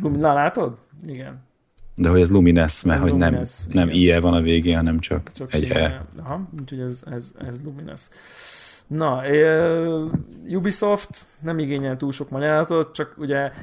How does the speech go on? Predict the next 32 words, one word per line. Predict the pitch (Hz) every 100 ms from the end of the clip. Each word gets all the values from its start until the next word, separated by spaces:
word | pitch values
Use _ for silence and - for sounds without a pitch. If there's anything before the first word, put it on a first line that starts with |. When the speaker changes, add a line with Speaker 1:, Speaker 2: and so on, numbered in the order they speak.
| -
Speaker 1:
én | 147
például | 160 165
külföldi | - 190 180 156
podcastekben | 139 156 151 151 - 147 147
is | 143
sokszor | - 156 - 156 135
hallok | 139 131 -
Ubisoftot, | - 135 127 131 123 - 117 123
meg | 120 -
Ubisoftot, | 135 131 123 123 123 - 120
meg | 123 120
nem | 123 123
tudom | 127 120
micsoda, | 117 120 151 151 151 147 - - - _
és | - -
akkor | 131 127 127
ez | 123 120 131
Ubisoft, | 127 123 - 117 - - -
tehát | - 117 -
hogy | 123
ezt | 117 -
ők | 143 139
is | 135 -
Ubisoftnak | 127 139 131 127 120 - 117
ejtik, | 123 120 123 -
nem | 127 113
Ubisoftnak, | 143 165 - 139 131 131 123
és | 120 -
ez | 127 120
a | 113 113 _ - - - - _ _
angol | 135 131 123 117
ubiquitous, | 120 135 127 123 - 127 120 113 - -